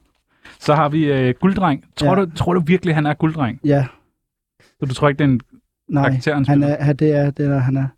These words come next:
Speaker 1: Så det er ikke sådan noget med, lige pludselig så springer han ud som sanger og sådan, "Se, nu vil jeg også prøve at have
Speaker 2: Han
Speaker 1: en
Speaker 2: var,
Speaker 1: karriere"?
Speaker 2: han er jo sanger.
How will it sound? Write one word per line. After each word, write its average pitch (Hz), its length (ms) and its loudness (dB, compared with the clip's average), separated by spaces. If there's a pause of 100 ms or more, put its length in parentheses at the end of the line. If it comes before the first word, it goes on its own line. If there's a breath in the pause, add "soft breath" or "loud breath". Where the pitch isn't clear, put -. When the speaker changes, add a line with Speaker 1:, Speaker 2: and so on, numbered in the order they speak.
(180)
Speaker 1:
Så 143 100 0
det 123 60 0
er - 20 4
ikke 139 100 0
sådan 143 120 0
noget 135 60 4
med, 123 40 2
lige 127 80 -2
pludselig 127 220 -2
så - 40 -8
springer 120 180 2
han 117 100 4
ud 127 80 2
som 131 120 -2
sanger 117 340 0
og 127 220 -2
sådan, 123 140 2
"Se, 139 200 -2
nu 139 80 0
vil 127 80 0
jeg 107 80 0
også 110 100 -4
prøve 131 120 -4
at - 40 0
have 135 60 2
Speaker 2:
Han - 20 2
Speaker 1:
en 123 40 -2
Speaker 2:
var, 123 60 0
Speaker 1:
karriere"? 131 220 0
Speaker 2:
han 123 100 0
er 127 40 0
jo 120 60 -2
sanger. 139 340 -2